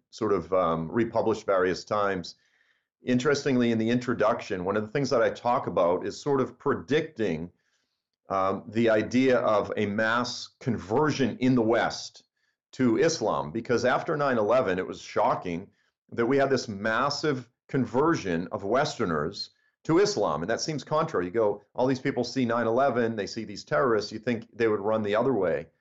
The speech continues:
But what happens is people start studying Islam, and Americans are incredibly open, you know, we're incredibly tolerant, and we accept what people tell us at face value.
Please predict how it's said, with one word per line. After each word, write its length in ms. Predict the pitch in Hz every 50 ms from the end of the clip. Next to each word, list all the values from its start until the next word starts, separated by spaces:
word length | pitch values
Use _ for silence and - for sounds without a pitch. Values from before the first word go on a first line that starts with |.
| _ _ _ _ _ _ _ -
But 120 | - 107 104
what 140 | 104 113 107
happens 540 | 113 147 165 - - 110 95 101 117 -
is 100 | 101 101
people 280 | - - 120 113 117 117
start 320 | 117 - 127 117 107 -
studying 480 | - - - - 123 123 123 120 110 101
Islam, 600 | 95 90 - - 92 87 80 80 82 87 104 110 _ _ _ _ _ _ _ _ _ -
and 320 | 107 101 98 98 92 - -
Americans 500 | 101 110 131 143 156 151 - 151 135 139
are 80 | 143
incredibly 480 | 147 143 - - 175 170 180 147 143 127
open, 580 | - 113 117 123 120 127 120 120 123 123 123 - _
you 140 | - 110 107
know, 180 | 104 104 107
we're 360 | 107 92 87 98 101 104 107
incredibly 600 | 104 92 - - 117 117 120 117 117 117 110 110 - _ _ _
tolerant, 560 | - 110 104 107 107 101 104 104 104 101 - -
and 120 | 127 120
we 140 | 123 135 135
accept 560 | 117 - - - - - 165 143 127 - -
what 160 | 101 107 - -
people 240 | 117 117 - 104
tell 240 | 98 - 107 101 101
us 160 | 92 85 -
at 160 | 92 82 - -
face 220 | - 95 85 -
value. 500 | 87 113 113 120 120 107 90 82 76 -